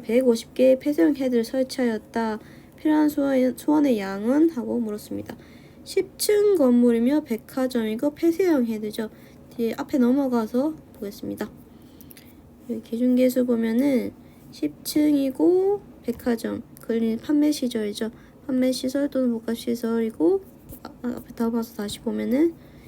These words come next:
백화점 십 층, 이게 폐쇄형 헤드죠. 여기, 여기 폐쇄형 헤드의 기준 개수입니다. 십 층이고 백화점이고 판매 시설 여기죠. 그럼 삼십이겠네요.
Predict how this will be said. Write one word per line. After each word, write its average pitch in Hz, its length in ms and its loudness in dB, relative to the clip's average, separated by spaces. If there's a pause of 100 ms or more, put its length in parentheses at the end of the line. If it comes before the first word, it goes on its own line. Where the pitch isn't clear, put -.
(400)
백화점 294 720 0
십 - 340 -4
층, 240 360 -2 (260)
이게 285 260 -2
폐쇄형 320 680 0
헤드죠. 220 400 -6 (2000)
여기, 214 680 -6 (480)
여기 240 140 -8
폐쇄형 302 500 0
헤드의 220 360 0
기준 214 280 -8
개수입니다. 214 480 -8 (720)
십 - 280 -12
층이고 285 680 0
백화점이고 220 1200 -4 (240)
판매 233 300 -2
시설 226 380 -4
여기죠. 214 360 -6 (500)
그럼 220 140 -2
삼십이겠네요. 226 840 -2